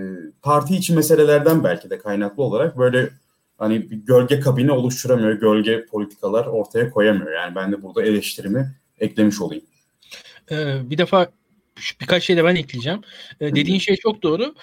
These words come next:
Speaker 2: Ee, güvenlik paradigması yükseldikçe muhalefetin kendi iç çelişkileri ortaya çıkıyor ve bu çelişkiler üzerinden de, e, çok daha kırılgan hale geliyor muhalefet. Artı, e, muhalefet sözcüleri, ilk başta Cumhuriyet Halk Partisi ve İYİ Parti ayrı ayrı da olsalar,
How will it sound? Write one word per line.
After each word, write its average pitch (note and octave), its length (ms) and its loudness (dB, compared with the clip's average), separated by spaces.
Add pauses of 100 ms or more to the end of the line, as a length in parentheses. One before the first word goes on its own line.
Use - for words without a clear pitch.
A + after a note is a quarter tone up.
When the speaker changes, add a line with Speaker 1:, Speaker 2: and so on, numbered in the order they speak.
(240)
Speaker 2:
Ee, D#3 400 0
güvenlik F#3+ 720 0
paradigması F#3 580 0
yükseldikçe F#3+ 760 -6
muhalefetin G3+ 480 0
kendi G3+ 300 2
iç G#3+ 160 -6
çelişkileri C#3+ 480 -2
ortaya B2+ 280 -4
çıkıyor B3 460 0
ve G3 180 4
bu A#3 200 -6
çelişkiler A3 420 -2
üzerinden F3+ 580 0
de, C4 220 -4
e, D#3+ 280 2
çok - 240 -6
daha G3+ 120 -2
kırılgan F#3 360 2
hale D3+ 220 2
geliyor A2 280 -6
muhalefet. A2+ 400 -8
Artı, G#3 440 2 (460)
e, D3+ 140 2
muhalefet F#3+ 600 0
sözcüleri, D#3+ 560 2
ilk G3+ 180 -4
başta E3 260 -4
Cumhuriyet D#3 260 -6
Halk F3 200 -4
Partisi C#3+ 340 -2
ve C3+ 60 -8
İYİ F3+ 200 -4
Parti - 380 -8 (240)
ayrı E3+ 340 4
ayrı D#3+ 360 2
da A#2 60 2
olsalar, C3 560 -4